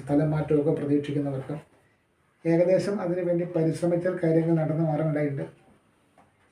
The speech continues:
വീടിൻ്റെ പുനർനിർമ്മാണം, വീട് പുതുക്കിപ്പണിയൽ അല്ലെങ്കിൽ പുതിയ വീട് നിർമ്മാണം തുടങ്ങിയിട്ടുള്ള മേഖലകളിലൊക്കെ വിജയിക്കാനിടയുണ്ട്. വാഹനം മാറ്റി വാങ്ങുക, പുതിയ വാഹനം വാങ്ങുക തുടങ്ങിയിട്ടുള്ള ആഗ്രഹ സാഫല്യങ്ങളും ഉണ്ടാവാം.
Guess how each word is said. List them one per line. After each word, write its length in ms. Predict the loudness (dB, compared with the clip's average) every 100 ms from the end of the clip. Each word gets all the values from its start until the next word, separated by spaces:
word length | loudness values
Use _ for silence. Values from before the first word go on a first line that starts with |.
| _
വീടിൻ്റെ 420 | 0 4 4 4 2 -2 -12 _ _ _ _ -4
പുനർനിർമ്മാണം, 680 | -2 0 -2 -2 -2 -2 -2
വീട് 160 | 0 0 0
പുതുക്കിപ്പണിയൽ 600 | -2 -2 -2 -2 -2 -6 -14 _ _ _ _ _
അല്ലെങ്കിൽ 240 | -2 -2 0
പുതിയ 180 | 2 4 4
വീട് 140 | 4 2
നിർമ്മാണം 360 | 0 0 0 0
തുടങ്ങിയിട്ടുള്ള 500 | 0 0 -2 -2 -2 0
മേഖലകളിലൊക്കെ 640 | 0 0 2 2 0 -2 -2
വിജയിക്കാനിടയുണ്ട്. 720 | 0 0 0 -2 -2 -2 -2 -6 -10 _ _ _ _ _ _ -2
വാഹനം 340 | 0 0 0 -2
മാറ്റി 220 | -2 0
വാങ്ങുക, 260 | 0 0 -2 -2
പുതിയ 240 | 0 2 4 2
വാഹനം 340 | 0 0 -2 -2
വാങ്ങുക 240 | -2 -2 -4
തുടങ്ങിയിട്ടുള്ള 500 | -2 -2 -2 -4 -4 -2
ആഗ്രഹ 320 | -2 -2 -2 -2 -4 -10 _ _ _ _
സാഫല്യങ്ങളും 800 | -8 -6 -4 -4 -4 -6 -4 -6 -6
ഉണ്ടാവാം. 400 | -8 -8 -10 -16